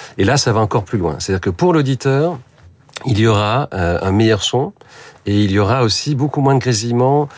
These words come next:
pas de changement comme ça de bande, une capacité à écouter, euh, tranquillement, dans de bonnes conditions, la radio qu'on aime et notamment Radio Classique.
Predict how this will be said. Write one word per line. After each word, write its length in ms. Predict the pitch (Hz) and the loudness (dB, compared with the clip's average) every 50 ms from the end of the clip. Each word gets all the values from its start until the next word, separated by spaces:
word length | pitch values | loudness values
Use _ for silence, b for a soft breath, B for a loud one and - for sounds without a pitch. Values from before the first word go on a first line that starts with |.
| B B B B - | B B B B -4
pas 160 | - 127 131 | -2 0 0
de 180 | 131 117 113 110 | 2 2 0 0
changement 540 | - - 131 123 120 101 117 123 123 123 120 | 0 0 0 0 0 0 0 0 2 2 2
comme 160 | - 107 98 | 0 -2 -2
ça 200 | - - 113 104 | -2 -2 -2 0
de 120 | 95 101 | 0 -2
bande, 460 | 95 92 110 117 127 135 139 123 98 B B B B B _ | 0 0 2 2 2 2 2 0 -2 B B B B B _
une 140 | 104 107 | -2 0
capacité 580 | - 147 135 - 139 127 - - 123 - - 165 | 0 0 0 0 0 -2 0 -2 -4 -2 0 2
à 80 | 147 131 | 2 2
écouter, 640 | 117 98 - 117 101 - - 135 139 151 160 160 B B B B B - - | 2 0 -4 -8 -10 -4 -2 0 0 0 -2 -4 B B B B B -6 -4
euh, 140 | 90 90 92 | -2 -2 -2
tranquillement, 760 | - - 143 135 - 131 120 120 117 120 131 139 147 156 139 - 92 | 0 0 -2 0 0 0 0 2 2 2 2 2 2 0 0 -2 -2
dans 120 | 87 95 101 | 0 0 2
de 40 | 110 | 2
bonnes 160 | 123 127 113 | 2 0 0
conditions, 680 | - 117 107 110 104 - - 143 147 151 147 127 98 78 | 0 -2 -4 -4 -4 -4 -2 0 0 0 0 0 -2 -2
la 100 | 104 104 | 0 0
radio 220 | 110 110 104 107 | 2 2 0 0
qu'on 160 | - 110 107 131 | 0 0 2 2
aime 160 | 147 143 92 | 2 2 2
et 40 | 101 | 2
notamment 360 | 113 120 - 120 110 113 120 | 2 2 2 0 0 2 2
Radio 180 | 113 104 98 | 0 0 -2
Classique. 320 | 95 - 92 - - 78 | -4 -4 -6 -6 -6 -8